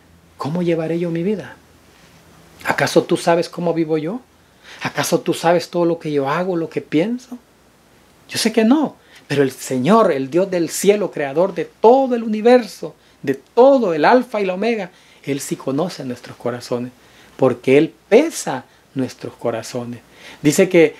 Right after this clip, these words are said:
se van a levantar falsos cristos para los tiempos finales, y falsos profetas, y engañará-, engañarán a muchos, dice, harán grandes señales y prodigios de tal manera que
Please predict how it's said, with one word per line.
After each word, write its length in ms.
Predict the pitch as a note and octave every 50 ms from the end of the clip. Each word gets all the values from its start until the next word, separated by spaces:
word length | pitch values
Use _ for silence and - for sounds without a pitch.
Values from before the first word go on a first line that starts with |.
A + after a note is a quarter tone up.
| _
se 140 | - - D3
van 120 | C#3 D#3 E3+
a 60 | E3+
levantar 500 | E3+ E3 D3+ C#3 C3 B2+ - D3+ D3+ D#3
falsos 480 | - - F3 D#3+ - - D3 - - -
cristos 420 | - F3+ A3+ B3+ B3+ - - F#3+
para 200 | - - D#3+ C#3
los 200 | C3 C3 B2 -
tiempos 340 | - C#3+ C3 C3 - C3+ B2
finales, 400 | - C#3 B2+ B2+ B2+ B2+ B2 B2 B2 - - - -
y 80 | D#3+ C3+
falsos 440 | - - D3 D#3 - - D3 -
profetas, 680 | - _ - B2+ - - - D#3+ G3+ G#3 - - D#3+ - - - -
y 160 | - E3+ D#3+
engañará-, 600 | D3 C#3 C#3 C#3+ C#3 C3+ C3 A#2+ A#2+ B2+ D3 E3 -
engañarán 640 | - D#3+ D#3 D#3 C3+ C3+ C3+ B2+ B2+ C3+ E3 F3+ E3+
a 60 | D3
muchos, 440 | D3+ F#3+ C4+ D#4+ - - - F3+ C#3
dice, 300 | D3 C3+ - D3+ C#3 - - - -
harán 260 | - D3 D3+ E3+ F3
grandes 360 | E3 F3 E3 F3+ F#3+ F#3+ F#3 -
señales 560 | - E3 D3 D3 D#3 E3+ F3+ F#3 E3+ F3+ F3+
y 40 | D#3
prodigios 800 | - D3 C#3 C#3 C#3 B3 D4+ C4+ - - - D3 B2+ B2 - _ _ _ _ _ _
de 100 | D3 D3
tal 220 | C#3+ - E3+ F3 F#3
manera 380 | F3 E3+ F3 F#3+ G3 F#3 F3+
que 180 | - E3+ D#3